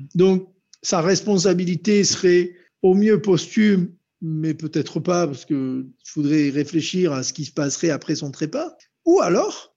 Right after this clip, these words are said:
il sera parmi les très, très rares survivants, parce que les mécanismes de préservation de la chaîne de commandement vont très probablement insister sur le, la nécessité de garder le chef de l'État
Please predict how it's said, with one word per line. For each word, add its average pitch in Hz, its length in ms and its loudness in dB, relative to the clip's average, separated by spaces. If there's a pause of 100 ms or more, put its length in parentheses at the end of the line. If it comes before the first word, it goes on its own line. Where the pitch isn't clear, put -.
il 294 160 4
sera 254 540 0
parmi 214 360 0
les 175 140 4
très, 208 220 -6
très 202 240 -4
rares 170 320 -4
survivants, 151 600 -8 (180)
parce 151 200 -6
que 185 420 0
les 160 140 -2
mécanismes 170 540 0
de 160 100 0
préservation 143 640 -4
de 147 120 0
la 139 120 -2
chaîne 147 240 -2
de 143 80 -4
commandement 147 640 -4 (420)
vont 165 280 0
très 185 180 -2
probablement 160 760 0 (360)
insister 180 600 -4
sur 151 240 -4
le, 143 160 0 (200)
la 135 140 -6
nécessité 175 840 -2
de 151 180 0
garder 151 560 2
le 143 100 2
chef 139 240 -2
de 139 80 -2
l'État 160 460 0